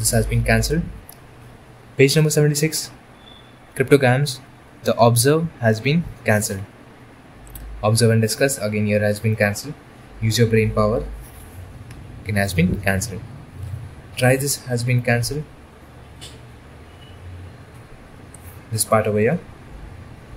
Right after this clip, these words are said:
Then you have observe and verify. This part has been cancelled, but the kingdom plantae, this table is still there for you all.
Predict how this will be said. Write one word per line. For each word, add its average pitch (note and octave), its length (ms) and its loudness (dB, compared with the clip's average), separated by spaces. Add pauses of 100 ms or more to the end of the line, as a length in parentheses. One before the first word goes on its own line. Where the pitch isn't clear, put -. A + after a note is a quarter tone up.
(640)
Then B2+ 140 6
you C#3 100 2
have F2+ 260 -4 (1120)
observe A#2+ 340 4
and A#2+ 160 4
verify. A2 280 -2 (540)
This - 160 -6
part A2 160 -2
has G#2+ 160 0
been A#2 160 0
cancelled, - 400 -2
but A2 180 0 (180)
the A2+ 60 0 (120)
kingdom C#3 360 4
plantae, G2 400 2
this C3 240 4
table A#2 260 2 (280)
is C#3+ 80 2
still - 480 0
there F2 100 0
for F#2+ 140 -6
you F2+ 160 0
all. F2 80 -6